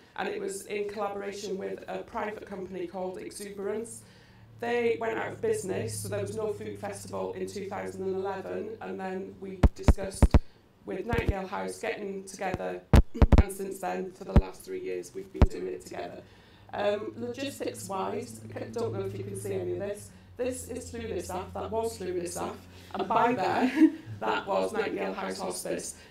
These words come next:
They've got a lot of infrastructure themselves, they've got the vans, they've got the manpower,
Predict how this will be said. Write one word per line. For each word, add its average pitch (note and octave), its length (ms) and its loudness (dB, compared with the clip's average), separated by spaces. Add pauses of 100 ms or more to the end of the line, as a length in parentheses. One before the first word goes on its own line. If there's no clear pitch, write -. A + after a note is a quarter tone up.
They've A3+ 240 10
got G#3 260 2
a - 20 2
lot A3+ 200 10
of - 100 4
infrastructure - 760 6
themselves, G3+ 540 -4
they've G3 140 0
got F#3 180 -2
the F#3 60 -2
vans, G#3+ 500 2
they've G3 180 -2
got F#3+ 180 -6
the F#3+ 80 -2
manpower, G3 720 0